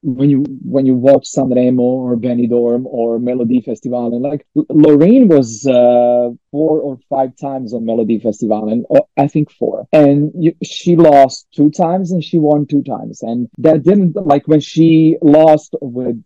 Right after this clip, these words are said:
Statements, right? Yeah, with Statements, she didn't think, like, "Oh, I'm not ever going to Melody Festival." And she was just like, "Okay, this, the, it didn't happen for me this year. It's gonna happen some other year when I have a better song." And she sent it, and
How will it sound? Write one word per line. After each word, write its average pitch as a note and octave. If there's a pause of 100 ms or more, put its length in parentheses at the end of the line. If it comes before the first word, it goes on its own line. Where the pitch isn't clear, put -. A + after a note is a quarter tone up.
Statements, - (220)
right? C3+ (120)
Yeah, B2+
with A#2+
Statements, D3+
she D#3+
didn't F3
think, D#3+
like, C3+
"Oh, E3+
I'm C#3
not C3+
ever D3
going C#3+
to -
Melody B2
Festival." A2+
And A#2
she -
was F3
just F#3+
like, F3
"Okay, F#3
this, B2
the, C#3
it C#3
didn't F#3
happen D#3+
for D3+
me C#3+
this C#3
year. E3+ (280)
It's -
gonna C3+
happen A#2+
some B2
other A#2
year C3
when B2
I G#2+
have A2+
a A2
better A2
song." B2+
And C3
she -
sent A#2
it, C3+
and B2